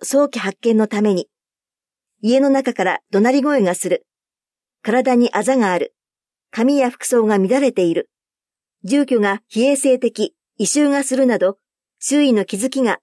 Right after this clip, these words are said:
虐待の早期発見、防止につながります。虐待を受けたと思われる高齢者を発見したら、速やかに近くの地域包括支援センターか、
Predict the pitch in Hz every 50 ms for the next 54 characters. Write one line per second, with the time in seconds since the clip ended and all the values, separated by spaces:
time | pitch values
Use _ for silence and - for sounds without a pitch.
0 | _ _ 165 190 196 - - - 262 247 240 226 220 214 - - - - - 285
1 | 294 285 - 247 - 208 196 - _ 208 185 165 - _ - 160 214 262 254 254
2 | 254 254 262 254 - 214 208 196 190 190 180 185 175 190 - - - - _ _
3 | _ _ _ _ _ _ _ _ _ _ _ _ _ _ _ _ _ _ _ _
4 | _ 175 208 233 226 - - 285 285 285 285 269 - 254 262 202 180 - _ _
5 | _ - 214 208 214 226 254 269 277 269 269 247 190 196 196 - - 240 254 262
6 | 269 269 254 254 240 214 190 - 202 180 - - 226 220 214 - - 226 175 175
7 | 185 - _ _ _ _ _ _ _ _ _ _ - - 214 233 285 285 277 262
8 | 254 220 196 190 202 202 _ _ _ _ _ - - - 254 254 - 226 185 180
9 | - - _ _ - 269 285 277 269 254 233 214 226 220 220 226 214 - - -
10 | 240 247 254 - 269 262 240 - 220 202 190 185 - 185 196